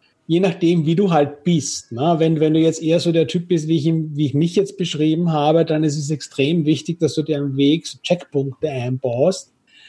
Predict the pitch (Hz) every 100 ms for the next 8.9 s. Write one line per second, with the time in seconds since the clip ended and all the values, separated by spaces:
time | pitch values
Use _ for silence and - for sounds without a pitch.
0 | - - - _ 131 151 165 160 165 156
1 | 180 180 156 147 127 180 185 156 143 123
2 | 127 120 113 - - 151 135 160 143 151
3 | 139 156 151 - 135 151 165 175 160 143
4 | 151 - 139 180 - 165 156 147 160 160
5 | 165 135 127 135 196 165 - 143 143 -
6 | 160 131 135 - 139 151 160 - 135 147
7 | 156 156 - - 185 - 139 131 127 -
8 | 135 127 123 127 127 - 120 170 -